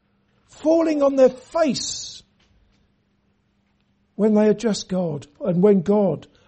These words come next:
addresses them, or at least have that attitude of heart. As I've said before, we ought to read our Bibles prayerfully. When we read our Bibles, when we open the,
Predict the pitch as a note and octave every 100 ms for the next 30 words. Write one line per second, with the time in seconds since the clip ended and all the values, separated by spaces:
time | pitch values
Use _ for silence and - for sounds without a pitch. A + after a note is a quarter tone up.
0 | - D#3 G3+ F#3 - G3 F3+ F3 D#3 C#3
1 | - - - A#3+ D4 D4+ D4+ - - C4
2 | C4+ - - A#3+ - A#3+ A#3 G#3+ G3+ -
3 | G3 A3+ G3+ F#3+ - _ _ _ _ _
4 | _ _ _ _ _ - - A#3+ B3+ C4
5 | - C4+ - A#3 - B3+ A#3+ G#3 F#3 -
6 | - - A3+ B3+ C#4 - A3 A3 A3 G3+
7 | G3 G3 G#3+ G#3+ E3+ E3 - _ _ -
8 | - A3 A3 - F#3+ F3 C3+ - _ _
9 | _ _ _ _ _ _ _ _ _ -
10 | B3+ C4 B3+ B3+ A#3 A3 E3+ A3+ A3+ G#3+
11 | F#3 E3 A3+ A3+ B3 B3+ A3 G#3 G#3